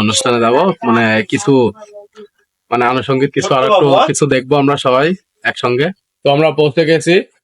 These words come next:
মানে রবীন্দ্রনাথ ঠাকুরের কুঠি বাড়িতে আমরা সবাই একসঙ্গে পৌঁছে গেছি। খুব আল্লাহর রহমতে অনেক ভালোভাবে পৌঁছে গেছি। এখানে আমরা একটু ছবি টবি তুলে নিলাম আর কি। প্রথমে ঢুকতে আর কি যেটা গেট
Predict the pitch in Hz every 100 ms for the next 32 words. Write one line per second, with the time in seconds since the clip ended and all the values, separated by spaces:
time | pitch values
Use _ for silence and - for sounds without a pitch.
0 | - 123 135 131 135 135 131 135 135 135
1 | - 135 127 139 135 135 147 139 135 127
2 | 147 127 131 127 - 127 127 123 104 -
3 | _ _ _ _ _ _ - 165 - 165
4 | 170 170 160 165 151 139 147 - 151 151
5 | 135 - 131 131 135 135 131 135 131 120
6 | 123 120 127 127 127 143 135 139 175 135
7 | 131 131 131 131 127 - 131 - 131 131
8 | 131 131 123 131 135 143 196 220 _ _
9 | _ _ 104 110 123 113 110 104 131 147
10 | 143 135 147 - 156 147 135 147 143 139
11 | 135 135 131 120 139 156